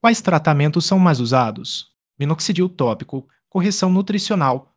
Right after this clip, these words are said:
tratamento das doenças de base e, em alguns casos, finasterida oral ou procedimentos como mesoterapia e carboxiterapia.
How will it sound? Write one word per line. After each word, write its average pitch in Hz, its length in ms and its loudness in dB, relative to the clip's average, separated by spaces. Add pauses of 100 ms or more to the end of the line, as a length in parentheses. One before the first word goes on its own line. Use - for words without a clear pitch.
tratamento 180 500 0
das 151 200 0
doenças 170 440 0
de 156 140 -2
base 147 500 0
e, 175 100 -6
em 160 120 0
alguns 131 380 -4
casos, 170 420 2
finasterida 175 680 -2
oral 139 380 2
ou 180 100 -2
procedimentos 190 680 -2
como 196 240 0
mesoterapia 185 840 0
e 175 80 -4
carboxiterapia. 151 1080 -4